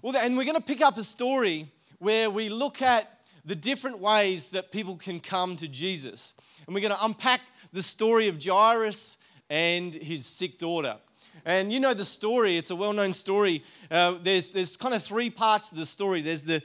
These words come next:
the first part of the story where Jairus approaches Jesus. He comes to him with a need. And then in the middle part of the story, there are some delays and some discouragements in that middle part of the story.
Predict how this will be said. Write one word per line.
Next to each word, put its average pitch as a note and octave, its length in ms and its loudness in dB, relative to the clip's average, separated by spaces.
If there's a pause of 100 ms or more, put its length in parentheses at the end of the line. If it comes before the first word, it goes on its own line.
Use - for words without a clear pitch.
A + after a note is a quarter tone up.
(120)
the E3+ 120 -4
first B3 420 0
part A3+ 260 4
of E3+ 80 -10
the E3 80 -4
story F#3+ 400 0
where D#3+ 300 0 (840)
Jairus F3+ 720 4
approaches F#3 640 -2
Jesus. A#2 420 -6
He D#3 100 -6
comes A3 380 0
to G3+ 80 -8
him G3 180 -2
with F3 160 -2
a D#3 40 -6
need. D3 380 -4 (380)
And F#3 120 -4
then B3+ 140 4
in A3+ 80 0
the G3+ 80 0
middle A#3 240 0
part G#3 280 4
of F3 80 -4
the D#3+ 100 -4
story, F#3+ 520 -2 (720)
there F#3 120 2
are F3+ 40 -2
some E3+ 220 -6
delays F3+ 580 0
and E3+ 220 -10
some E3+ 160 -8
discouragements D3+ 920 -6 (280)
in D3+ 100 -4
that D#3 160 0
middle E3+ 200 2
part D3 280 0
of C3+ 60 -16
the C#3 80 -10
story. C3+ 500 -8